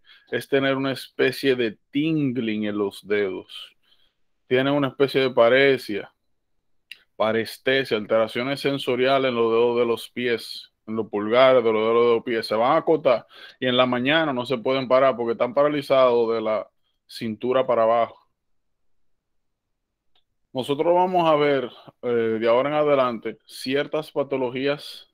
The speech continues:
que son centrales o periféricas donde hay afectación, donde hay parálisis. Ya nosotros sabemos que la parálisis la dividimos en dos grandes grupos, en flácida y espástica.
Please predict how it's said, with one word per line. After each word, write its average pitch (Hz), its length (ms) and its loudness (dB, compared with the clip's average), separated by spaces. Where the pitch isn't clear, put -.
que 123 160 -4
son 131 520 -4
centrales 131 720 0
o 156 120 -4
periféricas 123 800 -4
donde 143 460 -2
hay 139 140 4
afectación, 123 880 -6
donde 131 260 2
hay 147 120 4
parálisis. 120 920 0
Ya 127 160 -2
nosotros 143 320 -6
sabemos 147 300 0
que 151 80 2
la 151 120 0
parálisis 131 500 2
la 123 120 0
dividimos 131 460 -4
en 113 60 -6
dos 113 120 -2
grandes 117 320 -6
grupos, 165 480 -8
en 113 240 -6
flácida 135 640 0
y 110 140 -8
espástica. - 840 -6